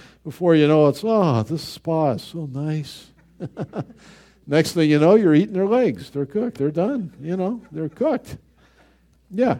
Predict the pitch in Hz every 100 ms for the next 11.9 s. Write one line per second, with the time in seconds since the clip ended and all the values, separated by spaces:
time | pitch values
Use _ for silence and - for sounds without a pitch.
0 | - 151 208 240 - - 190 233 - 233
1 | 214 220 208 254 262 190 - 180 175 180
2 | - 220 214 - 214 202 202 196 185 170
3 | 190 - 226 254 247 - 95 - _ _
4 | _ _ _ 165 165 180 220 214 185 175
5 | 156 151 175 165 143 113 - - - 123
6 | 139 185 254 170 185 185 180 254 269 170
7 | 151 160 165 160 147 165 - - 185 170
8 | - 190 180 151 214 254 214 165 180 175
9 | 170 160 151 143 - - 214 214 214 208
10 | 214 190 175 - - 208 196 190 175 175
11 | 185 190 - 170 180 175 175 165